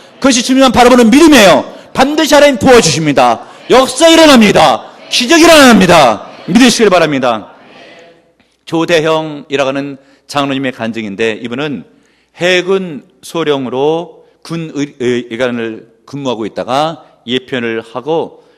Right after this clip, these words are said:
외과 병원을 열고, 어? 삼 년 동안 정말 열심히 죽을 힘을 다해서 일을 하고 돈을 벌었어요. 과로로 쓰러질 지경이에요. 그리고 나서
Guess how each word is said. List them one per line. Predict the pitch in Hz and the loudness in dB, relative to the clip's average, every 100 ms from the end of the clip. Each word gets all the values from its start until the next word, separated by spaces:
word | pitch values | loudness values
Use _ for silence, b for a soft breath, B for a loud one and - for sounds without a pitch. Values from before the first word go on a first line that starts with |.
| _ | _
외과 | 139 160 165 156 | -6 -6 -4 -4
병원을 | 147 131 131 131 123 | -4 -8 -6 -8 -8
열고, | 98 101 95 82 117 | -8 -6 -6 -8 -8
어? | 175 214 - - | -8 -8 -14 -16
삼 | 190 | -12
년 | 170 131 | -12 -12
동안 | 139 156 113 - | -8 -8 -8 -14
정말 | 156 185 190 - b b | -10 -8 -8 -14 b b
열심히 | 247 269 - - 147 139 _ _ _ _ _ | -4 -4 -6 -10 -14 -20 _ _ _ _ _
죽을 | - 233 254 | -12 -8 -6
힘을 | - 220 196 | -6 -6 -4
다해서 | 175 170 190 190 202 214 _ - | -4 -4 -4 -2 -2 -6 _ -10
일을 | 190 185 | -8 -6
하고 | 165 151 - | -6 -8 -10
돈을 | 143 127 | -8 -6
벌었어요. | 107 95 - - - _ _ _ _ | -8 -12 -14 -18 -20 _ _ _ _
과로로 | - 151 175 196 196 202 | -2 2 2 0 -2 -6
쓰러질 | 190 - 226 220 185 165 | -8 -12 -4 -4 -4 -12
지경이에요. | - 120 117 104 82 - _ _ _ | -14 -8 -8 -8 -12 -18 _ _ _
그리고 | 240 240 | -4 -2
나서 | 214 180 196 196 196 165 | -2 -2 -2 -2 -2 -4